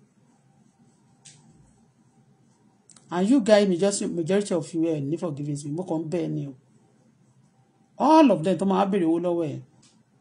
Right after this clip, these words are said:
they are sending them to you. Kó lọ yá owó ní London sìn.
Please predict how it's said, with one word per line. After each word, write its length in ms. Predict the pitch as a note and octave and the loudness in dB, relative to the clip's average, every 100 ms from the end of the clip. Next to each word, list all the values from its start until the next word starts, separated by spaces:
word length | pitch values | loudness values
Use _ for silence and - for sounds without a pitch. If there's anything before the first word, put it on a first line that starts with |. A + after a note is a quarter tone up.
| _ _ _ | _ _ _
they 100 | F3+ | -2
are 80 | E3 | 0
sending 280 | - A3+ G#3+ | 2 2 2
them 140 | F3+ | 0
to 160 | D#3+ D3+ | -2 -6
you. 220 | C#3+ C#3 - _ _ _ _ _ _ _ _ _ _ _ _ _ _ _ _ _ _ _ _ _ _ _ _ _ - _ | -6 -8 -14 _ _ _ _ _ _ _ _ _ _ _ _ _ _ _ _ _ _ _ _ _ _ _ _ _ -20 _
Kó 160 | - A3+ | 0 4
lọ 120 | G3+ | 6
yá 220 | G#3 G#3+ G3+ | 6 6 6
owó 180 | G#3 | 4
ní 100 | A3 | 2
London 420 | G#3+ G#3+ G3 F3+ D#3 | 2 2 0 -2 -2
sìn. 300 | - E3+ | -4 -6